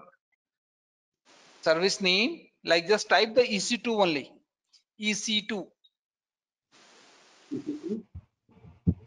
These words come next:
Speaker 1: That's all, E C two. Just type, do not click, just type
Speaker 2: Oh.
Speaker 1: on your search box.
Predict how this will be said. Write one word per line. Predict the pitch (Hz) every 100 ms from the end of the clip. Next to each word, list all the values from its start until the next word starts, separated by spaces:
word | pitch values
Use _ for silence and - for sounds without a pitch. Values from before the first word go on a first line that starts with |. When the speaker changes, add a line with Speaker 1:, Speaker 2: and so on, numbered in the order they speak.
| -
Speaker 1:
That's | 226 240 269
all, | 196
E | 156
C | 180 240
two. | 220 165 - - 988 932 932 - - -
Just | 262 -
type, | 233 294 302 - 185
do | 233
not | 285 -
click, | 247 247 165 - 165
just | 202 -
type | 196 220
Speaker 2:
Oh. | -
Speaker 1:
on | 208
your | 202 196
search | 185 - -
box. | 139 - -